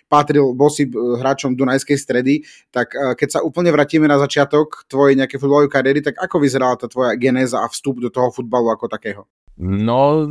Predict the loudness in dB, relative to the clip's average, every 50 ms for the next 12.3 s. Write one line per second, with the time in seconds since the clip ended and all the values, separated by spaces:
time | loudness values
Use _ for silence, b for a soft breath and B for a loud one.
0 | -8 -10 -8 -6 -4 0 0 2 2 2 0 0 -2 -2 -2 0 2 4 4 4
1 | 4 4 2 2 0 0 0 0 0 0 0 -2 -2 -2 -4 -4 -4 -4 -6 -6
2 | _ _ _ _ _ _ -4 -2 -2 0 2 2 2 2 2 2 0 -2 0 0
3 | 2 2 2 2 2 2 4 4 4 4 4 2 2 0 0 -2 -4 -2 -4 -4
4 | -2 0 0 0 0 0 -2 -2 -2 -2 0 0 0 0 0 -2 -2 0 -2 -6
5 | -4 -2 -2 0 0 0 0 2 0 0 2 2 0 0 0 -4 -10 -20 _ _
6 | _ _ _ -6 0 2 2 2 4 2 0 0 0 -2 -2 -2 -2 -4 -2 0
7 | -2 -2 -2 0 2 2 2 2 2 -2 -2 0 0 2 2 2 0 0 -4 -4
8 | -2 0 2 4 4 4 4 2 2 2 2 0 0 -2 -2 -4 -2 0 2 0
9 | 0 0 -2 -2 -2 -2 -2 -6 -8 -12 -10 -8 -6 -6 -4 -4 -4 -2 2 2
10 | 2 2 2 0 -2 -2 -2 -2 -2 -2 -2 -2 0 0 -2 -2 2 4 6 6
11 | 6 6 6 4 4 4 4 4 4 4 4 2 0 -2 -8 _ _ _ _ _
12 | _ _ -4 -2 -2